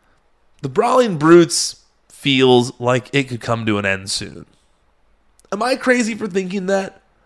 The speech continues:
Because I was watching this match thinking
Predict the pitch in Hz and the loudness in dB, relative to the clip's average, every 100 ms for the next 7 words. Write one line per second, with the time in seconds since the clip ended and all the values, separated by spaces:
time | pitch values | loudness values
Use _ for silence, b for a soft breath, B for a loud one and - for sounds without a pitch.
0 | _ _ _ _ _ 170 226 226 196 202 | _ _ _ _ _ -4 2 2 4 6
1 | 294 - 214 180 170 160 151 - 143 131 | 6 6 -4 -2 2 2 0 -4 -4 -4
2 | 127 127 120 120 | -4 -4 -6 -10